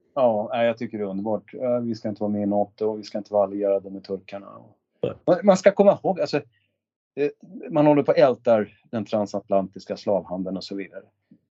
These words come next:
Speaker 1: Turkarna, alltså o-, Ottomanska riket, det, liksom, först var det mongolerna som plågade stora delar av världen. Sen var det de där jävla turkarna. Och, och det har man helt städat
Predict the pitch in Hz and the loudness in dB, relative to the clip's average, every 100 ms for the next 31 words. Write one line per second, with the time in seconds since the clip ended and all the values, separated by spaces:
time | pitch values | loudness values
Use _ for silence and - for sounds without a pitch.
0 | - 202 196 - _ 170 233 - - 240 | 2 4 4 0 _ 2 2 2 -2 -4
1 | 302 220 392 156 - 156 139 151 - 156 | -4 -8 -6 -8 -2 2 4 2 2 0
2 | 170 - 151 - _ _ _ _ _ _ | 0 -2 -2 -4 _ _ _ _ _ _
3 | _ _ _ _ _ _ _ _ _ _ | _ _ _ _ _ _ _ _ _ _
4 | 180 - 147 - - - - 202 - 175 | -20 -8 -2 -2 -4 -8 2 2 4 2
5 | 139 135 135 123 113 147 175 170 143 120 | 2 0 0 0 2 0 0 -2 0 0
6 | 107 110 - 107 98 95 98 98 - 104 | -2 -4 -2 -2 0 -2 -4 -8 -6 -4
7 | 92 92 95 90 90 - - - - _ | -2 -4 -6 -6 -8 -8 -12 -12 -20 _
8 | _ _ _ - 147 165 135 107 101 98 | _ _ _ -2 0 2 2 2 2 0
9 | 104 90 95 123 - 90 - 147 - - | -2 -4 -4 -4 -4 -10 -8 -10 -10 -8
10 | 196 - - _ _ _ _ _ _ _ | -6 -6 -10 _ _ _ _ _ _ _
11 | _ _ - 170 - 160 123 117 156 226 | _ _ 2 4 4 2 2 2 4 2
12 | 143 143 147 - - - 147 135 120 120 | 2 2 2 0 -12 -2 2 2 2 0